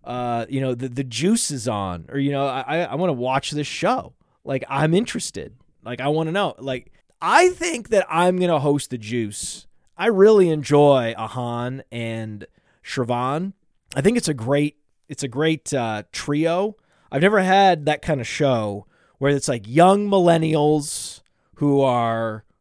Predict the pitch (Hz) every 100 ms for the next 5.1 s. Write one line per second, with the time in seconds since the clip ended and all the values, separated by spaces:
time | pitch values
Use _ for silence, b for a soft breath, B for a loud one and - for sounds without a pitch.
0 | _ - 123 127 156 143 117 101 104 -
1 | _ _ - 120 113 127 120 120 - 165
2 | 165 165 160 156 139 143 143 139 135 131
3 | - - - 120 120 120 139 143 127 -
4 | 135 127 127 123 117 104 113 117 113 113
5 | 113